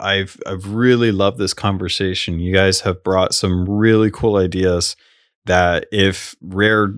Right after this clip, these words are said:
isn't already working on, should definitely take this episode as some good community feedback on ways to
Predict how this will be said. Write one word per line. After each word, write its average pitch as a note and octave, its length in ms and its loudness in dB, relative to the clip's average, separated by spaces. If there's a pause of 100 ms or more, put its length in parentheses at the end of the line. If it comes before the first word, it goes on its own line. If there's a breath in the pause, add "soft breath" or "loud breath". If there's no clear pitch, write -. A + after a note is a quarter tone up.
(160)
isn't B2+ 320 2
already A#2+ 320 0
working B2+ 380 0
on, B2 280 2
should F#2 480 0
definitely G2 540 -2
take F#2+ 180 -6
this F#2 160 -6
episode F2+ 560 -4
as E2+ 380 -6
some F2 480 -6
good G2 200 -2
community F2 460 -2
feedback E2+ 460 -4 (120)
on E2+ 320 -4 (460 loud breath)
ways F#2 440 0
to E2+ 440 -4